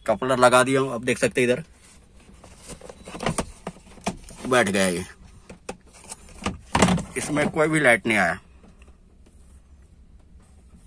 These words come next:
तो ये मीटर का प्रॉब्लम है, इसका मीटर रिप्लेस करना पड़ेगा।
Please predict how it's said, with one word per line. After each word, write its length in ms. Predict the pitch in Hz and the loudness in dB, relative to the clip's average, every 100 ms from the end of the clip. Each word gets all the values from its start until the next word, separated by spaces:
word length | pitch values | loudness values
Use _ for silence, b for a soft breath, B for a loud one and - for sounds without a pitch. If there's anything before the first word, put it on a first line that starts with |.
| - - - - - - - - - - - - - - - - | -20 -18 -16 -16 -18 -20 -20 -8 -4 -2 -4 -12 -20 -20 -20 -18
तो 380 | 127 131 143 151 | -8 -4 -2 0
ये 200 | 151 170 | 2 2
मीटर 300 | 156 131 147 | 2 2 0
का 100 | 156 | 0
प्रॉब्लम 400 | 143 139 131 131 | 0 4 4 6
है, 160 | 131 160 - - - - - - - b b b b - - | 4 0 -8 -20 -20 -20 -20 -20 -20 b b b b -20 -14
इसका 200 | - 143 | -4 0
मीटर 260 | 131 143 | 0 0
रिप्लेस 340 | 139 117 131 - | 0 0 0 0
करना 220 | 107 98 | 0 0
पड़ेगा। 360 | 95 95 87 | -2 -4 -4